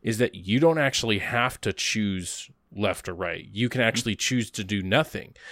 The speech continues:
And, um, now that I said that out loud, another one that, that's a good one is Until Dawn, I think.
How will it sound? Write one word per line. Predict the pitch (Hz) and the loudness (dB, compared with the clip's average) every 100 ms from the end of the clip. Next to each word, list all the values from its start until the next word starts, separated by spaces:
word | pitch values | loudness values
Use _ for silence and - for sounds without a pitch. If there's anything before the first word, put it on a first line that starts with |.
| - - - | -18 -10 4
And, | 113 107 104 98 90 | 6 8 6 2 -2
um, | 101 95 92 80 | 0 2 0 -2
now | 95 127 | 2 2
that | 120 92 | 4 2
I | |
said | 90 - 127 | 2 2 4
that | 101 | 2
out | 92 92 | 2 0
loud, | 98 156 127 104 | 2 2 2 2
another | 101 113 151 120 | 2 2 2 2
one | 104 98 | 0 0
that, | 95 98 | -4 -4
that's | 107 98 - | -4 -2 -6
a | |
good | 87 104 98 | -4 -4 -4
one | 92 92 | -4 -4
is | 87 95 | -6 -8
Until | 92 - 95 | -8 -4 -4
Dawn, | 87 80 98 82 | -4 -6 -6 -6
I | 82 | -6
think. | 85 85 76 - - | -6 -10 -12 -16 -20